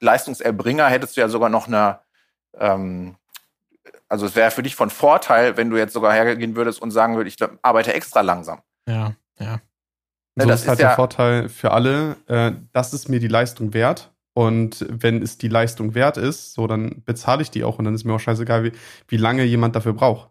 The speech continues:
Speaker 3: So, wenn der, wenn der Galabauer dann irgendwie nur, sagen wir, zehn Stunden braucht, ähm, aber das Gleiche arbeitet wie jemand, der dreißig Stunden braucht, so, <laughs> dann wär's halt auch dem, dem im Stundensatz zu arbeiten, ne? Aber das ist ja auch genau das Thema.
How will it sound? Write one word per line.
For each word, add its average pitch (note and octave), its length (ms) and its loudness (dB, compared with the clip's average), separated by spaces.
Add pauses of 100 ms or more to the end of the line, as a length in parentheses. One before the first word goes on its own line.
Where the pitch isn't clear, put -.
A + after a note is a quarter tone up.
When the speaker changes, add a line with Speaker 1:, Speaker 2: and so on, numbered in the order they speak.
Speaker 3:
So, A2 220 -2
wenn A#2 120 0
der, A2+ 260 2
wenn A#2 100 2
der A2+ 380 2 (220)
Galabauer C#3 560 4
dann C3 200 0
irgendwie C3 320 -2
nur, B2 360 2 (300)
sagen A#2+ 220 2
wir, A#2 100 2
zehn A#2 180 0
Stunden D3+ 320 2
braucht, A2 380 2 (640)
ähm, A2 440 2
aber A2+ 140 2
das A2+ 160 0
Gleiche A#2 300 2
arbeitet A#2 360 0
wie A#2 60 -2
jemand, A2 260 0
der A2+ 80 -4
dreißig C3 320 0
Stunden A2 280 -2
braucht, B2 320 -2
so, A#2 180 -4 (260)
<laughs> - 220 -20
dann B2 140 2
wär's A#2 180 2
halt A#2+ 140 0
auch B2 80 4
dem, B2 220 0
dem B2+ 120 0
im B2 60 -4
Stundensatz A#2+ 380 0
zu - 60 -2
arbeiten, G2 280 2
ne? A#2+ 120 0 (380)
Aber G#2 80 0
das A2+ 80 4
ist A2+ 100 -4
ja G#2 60 4
auch A2+ 80 0
genau A#2 220 4
das A#2 160 0
Thema. A2 340 -2